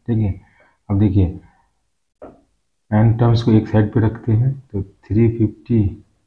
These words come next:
minus eight equal to nine एन, ठीक है, correct। देखिए, नाइन एन equal to हम कितना लिखेंगे, थ्री फ़ोर्टी टू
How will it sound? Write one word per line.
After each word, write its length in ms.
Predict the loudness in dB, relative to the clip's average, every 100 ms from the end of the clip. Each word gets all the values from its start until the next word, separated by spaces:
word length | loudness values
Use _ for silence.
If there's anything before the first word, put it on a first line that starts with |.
| _ _ _ -4
minus 480 | -2 0 0 0 -4 -2
eight 280 | 0 0 -2 -14 _ _ _
equal 360 | -8 0 2 4 2
to 120 | -2 -6 -18 _ _ _ _ _
nine 320 | -2 0 2
एन, 120 | 0 -2
ठीक 760 | -6 -20 _ _ -4 -2 0
है, 100 | -2
correct। 180 | -2 -6 _ _ _ _
देखिए, 380 | -4 0 0 -4 -10 -6
नाइन 320 | 0 2 2 0 -4 -2
एन 520 | 0 0 -2 -4 -4
equal 300 | 0 0 2
to 100 | 2
हम 140 | 0
कितना 280 | 0 2 2
लिखेंगे, 400 | 2 2 2 0 -4 _ _ _
थ्री 160 | 0 0
फ़ोर्टी 360 | 2 -2 -2
टू 220 | -2 0